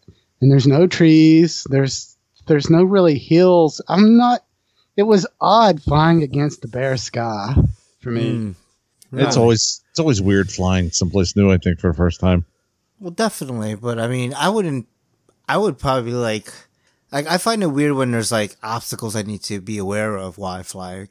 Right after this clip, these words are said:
Speaker 2: compared to, like, if it's just a flat, open land. Like, like, Kevin, when we fly at the, that farmer's field that we used to fly at, like, you know, it's flat land. Like, I, nothing
Speaker 3: Yeah, but I,
Speaker 2: really,
Speaker 3: I,
Speaker 2: you know?
Speaker 3: I definitely see where he's coming from, because I remember the first time I e-,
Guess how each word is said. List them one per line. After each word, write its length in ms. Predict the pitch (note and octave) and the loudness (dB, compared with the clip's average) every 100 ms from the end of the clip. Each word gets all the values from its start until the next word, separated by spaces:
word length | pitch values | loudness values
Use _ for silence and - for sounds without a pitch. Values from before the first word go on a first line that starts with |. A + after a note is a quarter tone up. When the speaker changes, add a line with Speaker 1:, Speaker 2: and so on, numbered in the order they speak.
| - | -14
Speaker 2:
compared 300 | G#2 B2 A#2 | -6 -4 -4
to, 80 | |
like, 260 | A2+ G#2+ - A#2 | -6 -8 -10 -14
if 120 | G#2 | -10
it's 100 | A2 | -8
just 140 | A2 | -8
a 60 | A2+ | -8
flat, 680 | - - A2 A2+ A2 A2 _ _ | -8 -8 -6 -4 -4 -6 _ _
open 360 | A2 - G2+ G2 | -12 -10 -10 -10
land. 340 | G2 A#2 D#3 | -8 -6 -4
Like, 220 | C#3+ C#3 - - _ _ | -4 -4 -10 -20 _ _
like, 420 | E3 C3+ _ - _ _ - | -8 -8 _ -20 _ _ -14
Kevin, 240 | C3+ D#3+ B2+ | -4 -2 0
when 100 | B2+ | 0
we 100 | F3 | -2
fly 280 | - F3+ E3 | 0 0 0
at 160 | D3 | -2
the, 180 | C#3+ B2 A2 | -2 -2 0
that 160 | A2+ | -4
farmer's 400 | - B2+ B2 A2 | -2 -2 -2 -4
field 220 | - G#2 G2 | -6 -6 -4
that 80 | G2+ | -6
we 60 | |
used 120 | G2+ - | -6 -10
to 60 | |
fly 280 | - A2 G#2 | -8 -4 -2
at, 220 | G2 F2+ | -4 -6
like, 360 | A2 G#2+ G2+ _ _ _ _ _ _ _ _ _ _ | -6 -6 -6 _ _ _ _ _ _ _ _ _ _
you 140 | B2+ A2+ | -6 -4
know, 220 | A#2 D3 _ - | -4 -6 _ -8
it's 420 | C#3 D#3+ - - | -4 -2 -4 -4
flat 260 | A#2+ A#2+ A#2+ | -2 -2 -2
land. 280 | E3 F3 | -2 -2
Like, 160 | A2 G2+ | -6 -6
I, 180 | A2+ B2 _ _ _ _ | -6 -6 _ _ _ _
nothing 300 | A#2 B2 G#3 | -6 0 2
Speaker 3:
Yeah, 60 | F#3+ | 4
but 120 | G3 | 4
I, 100 | G3+ | 2
Speaker 2:
really, 240 | G2+ G2+ | 0 -2
Speaker 3:
I, 60 | C3+ | -2
Speaker 2:
you 80 | G#2+ | -2
know? 180 | A2+ B2+ _ _ | -4 -10 _ _
Speaker 3:
I 60 | D3 | -2
definitely 380 | E3 E3+ E3+ D#3 | 0 0 0 -2
see 180 | - | -2
where 180 | D3+ C#3 | 0 2
he's 140 | B2+ - | 0 0
coming 260 | C#3 B2 | 0 0
from, 240 | A#2 A#2 A2 | 0 0 0
because 380 | G#2 A#2+ G#2 | 0 0 0
I 140 | - B2 | 0 0
remember 340 | C3 C3 A#2 | 2 2 2
the 80 | G2+ | 0
first 340 | - B2 B2 | 0 0 0
time 220 | C#3 A#2+ A2+ | 2 2 2
I 240 | F2 | 2
e-, 40 | A2 | 0